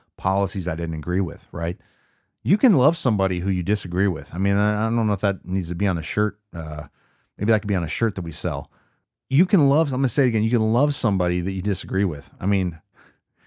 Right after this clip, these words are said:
if you ever hope to be married, uh, that's, uh, that's something obviously that is a, a,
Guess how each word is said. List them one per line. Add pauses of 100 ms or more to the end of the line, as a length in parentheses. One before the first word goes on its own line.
(260)
if
you
ever
hope
to
be
married,
uh,
that's,
uh, (400)
that's
something
obviously
that
is
a, (400)
a,